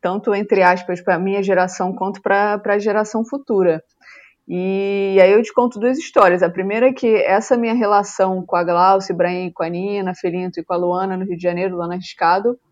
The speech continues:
é, a Glaucia sempre, assim, deixou muito transparente que, é, que na escalada no Rio eu sempre passei muita inspiração pra elas. E aí eu, uma outra história legal, que inclusive é relacionada ao V onze, né, que é o boulder lá da Urca, no Animado,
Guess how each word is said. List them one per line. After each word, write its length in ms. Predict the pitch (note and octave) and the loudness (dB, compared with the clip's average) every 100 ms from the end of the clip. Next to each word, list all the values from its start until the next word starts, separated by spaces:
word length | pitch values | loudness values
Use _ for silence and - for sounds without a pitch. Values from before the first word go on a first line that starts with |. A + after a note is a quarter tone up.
| _ - - _ - | _ -20 -20 _ 6
é, 460 | F#3 F#3 F#3 F#3+ F3 - - - | 10 10 8 6 0 -10 -20 -10
a 120 | - E3 | -2 2
Glaucia 340 | F3 G3+ G#3+ | 4 2 -4
sempre, 320 | - G#3 B3+ | -2 2 2
assim, 180 | C4 A3 | 2 4
deixou 300 | G3 G3 G#3 | 2 2 0
muito 300 | G3 A3+ - | 0 -2 -2
transparente 840 | A#3+ B3+ B3+ B3+ A3 F#3+ F3+ - | -2 -2 2 2 4 0 -2 -8
que, 420 | F3+ - F3+ F3 F3 _ _ _ _ _ _ _ - | -14 -8 -4 -4 -6 _ _ _ _ _ _ _ -12
é, 140 | - - - | -12 -14 -20
que 600 | - G3+ G3+ G3+ G3+ G3 _ _ _ _ - - - F#3+ | -8 -4 -2 0 0 -2 _ _ _ _ -18 -4 0 4
na 120 | G3+ | 2
escalada 420 | G#3 A3 G#3+ A#3 | 4 6 6 6
no 100 | A#3 | 4
Rio 420 | G#3 G#3+ B3+ C#4+ | 0 0 2 4
eu 120 | A3 | 4
sempre 260 | G#3 A3+ A#3+ | 4 0 2
passei 320 | A3+ A#3 A3 | 0 2 2
muita 260 | G#3 G#3+ A3+ | 2 -2 -4
inspiração 540 | - G#3+ G#3 G#3 G3 | -2 2 2 0 -4
pra 200 | G3+ G3+ | 2 4
elas. 460 | F3+ D#3+ D#3+ D#3+ - _ _ _ _ _ _ | 4 4 0 -4 -16 _ _ _ _ _ _
E 140 | G3 F#3+ | 2 6
aí 140 | F#3+ | 8
eu, 160 | A3 G#3+ | 8 4
uma 220 | G#3 G3+ | 2 2
outra 180 | G3+ G3+ | 2 2
história 260 | - G3 | 4 6
legal, 400 | G3 F#3 F3+ G3+ | 6 6 6 6
que 140 | A#3 G#3 | 6 -2
inclusive 400 | G3+ G3 G3+ G#3+ | -2 0 2 2
é 40 | |
relacionada 720 | A#3 G#3 G#3+ F#3+ F3 F3 F3 E3 | 4 2 2 2 2 4 2 4
ao 200 | F3 F3 | 2 4
V 160 | F#3 | 2
onze, 380 | E3+ A3 D4 C4+ | 2 0 0 0
né, 180 | A3+ B3+ | 0 -2
que 120 | - | 0
é 120 | F3 | 2
o 200 | D#3+ - | 2 -2
boulder 340 | E3+ F3 F3 F3+ | -2 0 2 2
lá 140 | E3+ | 2
da 100 | E3+ | 2
Urca, 260 | F3+ A#3 G3 | 2 0 -2
no 100 | F3+ | -4
Animado, 540 | F3 E3+ F3 G#3 C#4 | -4 0 2 2 -2